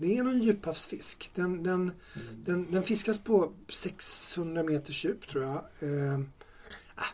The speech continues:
Speaker 1: låt det vara osagt om det är sexhundra meter eller, men det är djupt.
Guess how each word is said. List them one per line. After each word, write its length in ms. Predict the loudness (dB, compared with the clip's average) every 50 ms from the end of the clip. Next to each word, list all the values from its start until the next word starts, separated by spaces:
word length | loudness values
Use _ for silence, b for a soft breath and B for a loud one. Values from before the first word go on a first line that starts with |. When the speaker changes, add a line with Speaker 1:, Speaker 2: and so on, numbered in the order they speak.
| -6 -4
Speaker 1:
låt 180 | -4 -4 -2 -4
det 80 | -4
vara 100 | -6 -6
osagt 420 | -6 -6 -6 -6 -6 -8 -10 -8 -6
om 100 | -4 -4
det 60 | -4
är 60 | -4
sexhundra 420 | -4 -6 -6 -8 -8 -6 -6 -6 -4
meter 340 | -6 -6 -8 -8 -8 -8
eller, 160 | -8 -6 -6 -8
men 300 | -6 -4 0 2 4 6
det 60 | 6
är 40 | 4 8 8
djupt. 420 | 8 8 8 6 -2 -14 -16 -18